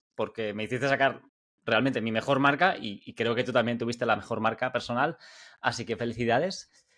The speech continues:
Y también Paula es, es, es una corredora de maratones, me acuerdo que hizo la de Valencia, si no me confundo, esta Navidad, así que también le podemos preguntar qué tal las sensaciones y cuáles son sus siguientes planes.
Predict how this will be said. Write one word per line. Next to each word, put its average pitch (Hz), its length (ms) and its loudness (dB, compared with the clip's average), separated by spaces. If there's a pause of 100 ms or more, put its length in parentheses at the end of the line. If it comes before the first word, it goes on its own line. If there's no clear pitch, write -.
(160)
Y 151 100 2
también 120 240 4
Paula 123 280 4
es, - 200 0
es, - 140 -4
es 95 420 -2
una 110 160 0
corredora 113 360 4
de 110 80 2
maratones, 107 580 2
me 104 100 2
acuerdo 113 400 0
que 127 120 -2
hizo 131 260 2
la 120 240 6
de 113 140 2
Valencia, 139 520 2
si 139 120 -4
no 117 100 2
me 120 160 2
confundo, 160 600 0
esta 120 220 -4
Navidad, 110 460 0 (400)
así - 220 -2
que 110 100 4
también 107 220 2
le 123 60 2
podemos 117 280 0
preguntar 101 380 -2
qué 101 100 -10
tal 101 140 4
las 101 100 2
sensaciones 107 460 -2
y 101 40 -2
cuáles 98 260 0
son 98 280 -6 (420)
sus - 220 2
siguientes 104 340 2
planes. - 460 -8